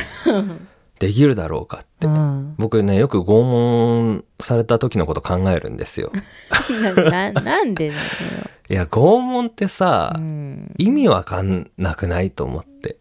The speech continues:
Speaker 1: うん。まあでも、こう、吐かせるためでしょ？
Speaker 2: 人が人にやっていいことなの？と思って。
Speaker 1: <laughs> 根本的にね。
Speaker 2: 映画とか見てさ、
Speaker 1: うん。
Speaker 2: 「うー」って言うのさ、
Speaker 1: うん。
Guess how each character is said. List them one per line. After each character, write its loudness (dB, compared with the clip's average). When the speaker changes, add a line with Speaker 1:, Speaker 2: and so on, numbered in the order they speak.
Speaker 1:
う -4
ん。 -6
ま 0
あ 0
で 2
も、 -2
こ -4
う、 -4
吐 -8
か 2
せ -2
る -2
た -2
め 0
で 0
し 0
ょ？ 6
Speaker 2:
人 2
が 0
人 -2
に 0
や 2
っ -10
て -4
い -2
い -4
こ -6
と 0
な -4
の？ 0
と 0
思 6
っ 0
て。 2
Speaker 1:
<laughs> -4
根 2
本 2
的 0
に 4
ね。 6
Speaker 2:
映 4
画 4
と 2
か 2
見 2
て 2
さ、 0
Speaker 1:
う -10
ん。 -8
Speaker 2:
「う -8
ー」 -6
っ -
て 0
言 2
う 2
の 0
さ、 -2
Speaker 1:
う 0
ん。 -6